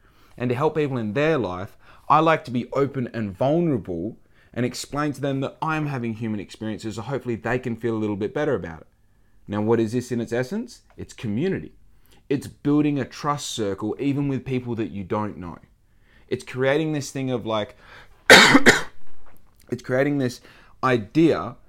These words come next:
that, sure, not everyone can build Black Ink. Not everyone can do what I'm doing. But you know what I believe? I believe they can. I believe it's entirely possible because I'm human and you're human. In fact, I look at people who do things that I believe I can't do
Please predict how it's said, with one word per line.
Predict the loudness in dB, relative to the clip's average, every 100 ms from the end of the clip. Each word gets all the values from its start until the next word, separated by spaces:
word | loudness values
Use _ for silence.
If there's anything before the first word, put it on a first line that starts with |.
| -20 -20 -20 -4
that, | -2 -2
sure, | 2 6 8 6 0 -20 -20 -20 -20 -20 -20 -10
not | 2 4 6
everyone | 4 2 0
can | 2
build | 6 8 6
Black | 0 -2
Ink. | -2
Not | 2
everyone | 4 4 0
can | -2 0
do | 2
what | 2 0
I'm | -2
doing. | -2 -4 -6 -4
But | -2
you | 0
know | 2
what | 2
I | 2
believe? | 2 2 2 0 -8 -20 -20 -16 -2
I | 2
believe | 6 6 6
they | 2
can. | 0 -4 -2 -2 -6 -18 -20 -20 -20 _ _
I | 0
believe | 6 8 6
it's | 2
entirely | -4 -2 0 0
possible | 0 -4 -2 -2
because | 0 0
I'm | 0 -2
human | -2 -2
and | 0
you're | -2 -2
human. | -4 -4 -4
In |
fact, | -2 -2 -2 0
I | 2
look | 2 -2
at | -6
people | -6 -4
who | -4
do | -2 -2 -2
things | -2 -4
that | 2
I | 2 4
believe | 2 2 4
I | 4 4
can't | -2 -4 -4
do | -6 -6 -8